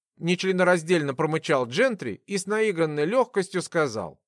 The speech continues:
«Я предполагал, что сей юноша однажды окажется на казённых харчах в каком-нибудь государственном учреждении,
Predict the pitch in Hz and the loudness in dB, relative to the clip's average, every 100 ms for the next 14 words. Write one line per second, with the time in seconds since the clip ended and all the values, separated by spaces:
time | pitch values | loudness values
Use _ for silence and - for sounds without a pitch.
0 | _ _ _ _ 98 113 208 - 196 - | _ _ _ _ -6 0 0 0 -2 0
1 | 202 202 196 262 214 98 - 190 - 180 | 2 2 4 4 4 0 -2 -2 0 0
2 | 156 175 262 180 - 127 - 170 185 196 | 0 -2 -2 -2 -4 -4 0 0 2 0
3 | 160 208 202 240 170 131 - 147 151 185 | 2 0 2 2 2 0 -6 -6 0 0
4 | 165 160 131 127 - 147 - 240 220 - | 2 -2 -2 -6 -2 -4 0 0 0 -2
5 | 175 165 208 185 170 165 180 220 196 156 | -2 2 2 2 -2 -2 -2 2 4 2
6 | - 143 139 151 180 175 151 147 104 90 | 0 -4 -2 -2 0 0 0 0 0 -6
7 | 76 | -14